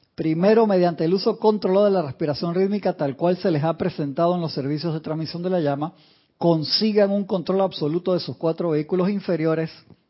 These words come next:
entonces estarán listos para recibir más y más prana como poder sostenedor en su servicio a Dios y a nosotros.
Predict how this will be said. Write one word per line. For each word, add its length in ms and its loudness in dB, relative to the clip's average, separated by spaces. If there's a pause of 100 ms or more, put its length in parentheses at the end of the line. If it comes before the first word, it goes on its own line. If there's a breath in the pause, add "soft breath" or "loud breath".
(160)
entonces 760 2
estarán 560 -2
listos 520 -2
para 320 0
recibir 500 0
más 420 0 (560 soft breath)
y 180 0
más 320 0
prana 520 2
como 320 -2
poder 320 2
sostenedor 760 0 (380 loud breath)
en 160 2
su 180 -2
servicio 600 -2
a 80 0
Dios 240 0
y 80 -2
a 80 -2
nosotros. 800 -8